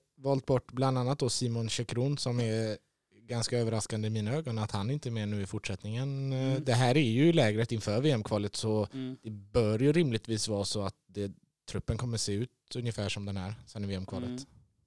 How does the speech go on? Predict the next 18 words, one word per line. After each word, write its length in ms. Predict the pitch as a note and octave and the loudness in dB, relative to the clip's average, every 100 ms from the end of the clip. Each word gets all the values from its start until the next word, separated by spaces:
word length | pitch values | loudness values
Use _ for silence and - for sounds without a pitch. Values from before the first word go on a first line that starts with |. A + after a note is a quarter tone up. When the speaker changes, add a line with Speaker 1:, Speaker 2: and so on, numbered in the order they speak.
| _ _ _ - _ _ _ _ _ | _ _ _ -20 _ _ _ _ _
Speaker 2:
Ja, 220 | - F3+ F#3 | 6 8 8
nej, 300 | D#3+ E3+ F3+ | 8 10 10
men 160 | E3+ | 10
Granit 400 | E3+ F#3 E3+ D#3+ | 10 10 10 6
Berisha 400 | E3+ F3+ E3 - | 6 6 8 10
är 60 | F3 | 10
ju 100 | F3+ | 10
en 100 | E3 | 6
favorit, 680 | E3+ D#3+ D#3+ C#3 A#2 - - - | 6 6 6 6 2 -6 -12 -4
eh, 300 | - C3 C3 | -2 0 -2
för 80 | - | -2
mig. 280 | C3+ B2+ D3 - _ | 0 2 0 -6 _
Eh, 380 | C#3 B2+ B2+ B2+ - - - | -8 -4 -4 -4 -8 -10 -10
<clears throat> 400 | - - _ _ | -12 -20 _ _
jag 140 | - C3 | -4 -4
t-, 80 | - | 0
han 220 | C#3 C#3 | 2 4
är, 200 | C#3 C#3 | 4 2